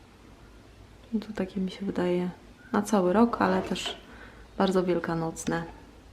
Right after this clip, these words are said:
Piękne. Tak się prezentuje ten mój dresik oraz moje kapcie,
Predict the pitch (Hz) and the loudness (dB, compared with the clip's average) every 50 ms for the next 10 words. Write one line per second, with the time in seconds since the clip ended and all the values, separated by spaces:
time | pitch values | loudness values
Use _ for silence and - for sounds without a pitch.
0 | - - - - - - - - - - - - - - - - - - - - | -20 -20 -20 -20 -20 -20 -20 -20 -20 -20 -20 -20 -20 -20 -20 -20 -20 -20 -20 -20
1 | - - - - - - - - - - - - - - - - 180 180 - - | -20 -20 -20 -20 -20 -20 -20 -20 -20 -20 -20 -20 -20 -12 -8 -8 -8 -8 -8 -12
2 | - - 202 180 - - - - - - - - - - - - - 202 196 196 | -12 -10 -12 -12 -14 -14 -20 -20 -20 -20 -20 -20 -20 -12 0 6 6 6 6 8
3 | - 196 185 190 - 196 185 185 185 175 180 - 190 185 185 180 185 180 175 175 | 4 4 4 4 2 2 2 2 2 2 2 4 4 4 4 4 2 0 0 2
4 | 180 180 180 180 175 170 170 170 - - 208 - - - - 180 180 180 185 - | 2 0 2 2 2 2 0 0 -2 -4 -6 -4 -4 0 0 2 2 2 0 -2
5 | - 180 180 180 180 180 - 180 - - - - 185 | -2 0 0 0 0 -2 -4 -6 -6 -6 -6 -2 0